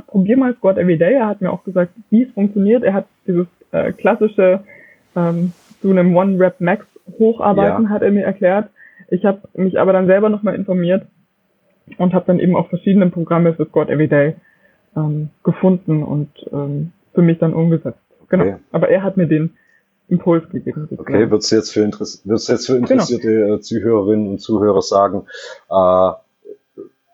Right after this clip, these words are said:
Speaker 2: besorgt euch, besorgt euch die Lektüre von, von Matthew Perryman, oder was wäre jetzt so die, die Primärquelle? Weil klar, ich hab's, ich hab's in meinem Buch auch gecovert, äh, ziemlich ausführlich mit allen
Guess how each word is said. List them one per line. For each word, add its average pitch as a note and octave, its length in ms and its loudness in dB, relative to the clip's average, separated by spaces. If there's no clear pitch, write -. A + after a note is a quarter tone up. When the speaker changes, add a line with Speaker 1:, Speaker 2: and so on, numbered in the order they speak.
Speaker 2:
besorgt G#2+ 340 -2
euch, G2 240 -2
besorgt A2 320 0
euch G#2 100 -2
die G#2 80 -4
Lektüre G#2+ 440 0
von, F#2+ 300 -4
von F#2 200 -8
Matthew - 280 -6
Perryman, D#3 500 0
oder G#2 240 -2
was G#2 220 -2
wäre G#2 100 2
jetzt G2+ 180 -2
so G2 100 -2
die, F2+ 380 -2
die F#2+ 80 -6
Primärquelle? F2 760 -4
Weil E2+ 200 -2
klar, B2 240 0
ich - 100 -6
hab's, - 200 -4
ich E2+ 120 -10
hab's - 160 -6
in G2 80 -4
meinem F#2 160 -4
Buch G2+ 220 -4
auch C#3+ 180 0
gecovert, B2 540 -2
äh, E2 180 -4
ziemlich G#2+ 280 -4
ausführlich B2 480 -2
mit F#2+ 120 -2
allen G2 240 0